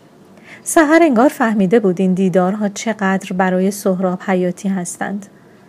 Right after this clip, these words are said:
هر یک شنبه یکی دو ساعتی روی یک صندلی لهستانی که آقای فلاح با یک میز کوچک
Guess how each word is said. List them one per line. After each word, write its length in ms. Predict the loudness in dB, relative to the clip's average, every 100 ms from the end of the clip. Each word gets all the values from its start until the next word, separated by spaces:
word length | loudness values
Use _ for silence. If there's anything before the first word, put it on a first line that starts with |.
| -20 -20 -20 _
هر 220 | 0 2
یک 220 | 4 2 0
شنبه 400 | -2 0 2 4
یکی 400 | 4 2 0 0
دو 180 | 0
ساعتی 840 | 0 -2 0 0 -4 -8 -6 -4 -4
روی 140 | -2
یک 300 | 0 0 -2
صندلی 560 | -2 -2 0 -2 0 0
لهستانی 680 | 0 -2 -4 -4 -2 -2
که 140 | -2 -2
آقای 360 | -2 -2 -4
فلاح 640 | -4 -4 -2 -2 -2 -2 -2
با 80 | -2
یک 280 | 0 -2 -2
میز 220 | -2 -4
کوچک 540 | -6 -6 -6 -2 -4